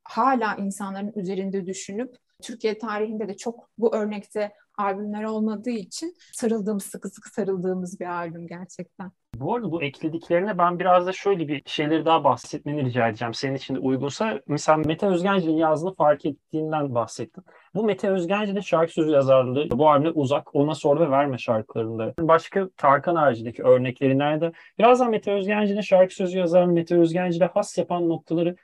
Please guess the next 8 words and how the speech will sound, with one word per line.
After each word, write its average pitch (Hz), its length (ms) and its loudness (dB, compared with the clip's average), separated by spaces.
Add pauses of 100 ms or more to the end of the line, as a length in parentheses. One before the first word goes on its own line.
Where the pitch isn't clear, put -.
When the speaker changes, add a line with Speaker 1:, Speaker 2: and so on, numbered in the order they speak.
Speaker 2:
açabilir 214 340 4
misin 127 280 0
bize? 113 220 -4
Senin 139 240 -2
için 127 120 -6
Speaker 1:
Evet. 127 180 -2
Speaker 2:
zahmet 127 340 -2
olmazsa. 117 520 0